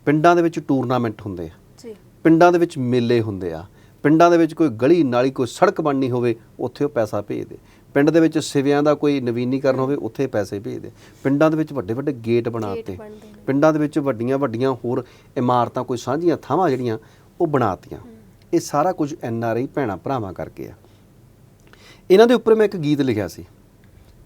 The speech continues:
Speaker 1: ਕਿ ਤੁਸੀਂ ਜੇ ਦੇਸ ਨਾ ਛੱਡਦੇ ਤਾਂ ਬੇੜੇ ਪਾਰ ਨਾ ਹੁੰਦੇ।
Speaker 2: ਹੂੰ।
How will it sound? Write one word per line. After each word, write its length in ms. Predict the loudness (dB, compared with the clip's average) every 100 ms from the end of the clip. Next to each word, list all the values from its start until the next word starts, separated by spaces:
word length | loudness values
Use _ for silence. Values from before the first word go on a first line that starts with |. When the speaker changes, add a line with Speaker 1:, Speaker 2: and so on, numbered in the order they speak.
| _ _ -8
Speaker 1:
ਕਿ 80 |
ਤੁਸੀਂ 460 | -4 0 2 4 4
ਜੇ 140 | 4
ਦੇਸ 360 | 4 4 2 2
ਨਾ 140 | -2
ਛੱਡਦੇ 380 | -2 -4 -4 -6
ਤਾਂ 140 | -6 -4
ਬੇੜੇ 240 | -2 -2
ਪਾਰ 320 | -2 -2 -2
ਨਾ 120 | -4
ਹੁੰਦੇ। 280 | -10 -12 -14
Speaker 2:
ਹੂੰ। 360 | -16 -14 -14